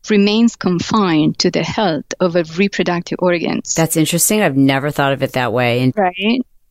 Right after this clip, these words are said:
Speaker 2: what testing should she be doing or asking for on her own so that she's taking the initiative when it comes to her cognitive health, her brain health?
Speaker 1: Yes. Right now, it's a little bit difficult to ask for tests
Speaker 2: Hmm.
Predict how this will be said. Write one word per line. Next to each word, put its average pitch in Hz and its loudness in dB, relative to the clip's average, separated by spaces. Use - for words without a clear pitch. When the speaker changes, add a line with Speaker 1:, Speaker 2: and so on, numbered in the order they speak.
Speaker 2:
what 233 2
testing 240 0
should 175 0
she 208 0
be 185 -2
doing 160 4
or 143 2
asking 151 0
for 139 0
on 156 2
her 135 -4
own 143 0
so - 0
that 151 2
she's 170 0
taking 160 0
the 139 4
initiative 147 2
when 135 -2
it 110 -4
comes 135 -2
to 143 2
her 127 2
cognitive 147 -4
health, 123 0
her 127 2
brain 147 2
health? - -6
Speaker 1:
Yes. 233 0
Right 330 2
now, 294 4
it's 220 -2
a 202 -2
little 226 2
bit 196 -2
difficult 175 -2
to - -2
ask 175 -6
for 220 -4
tests - -6
Speaker 2:
Hmm. 190 2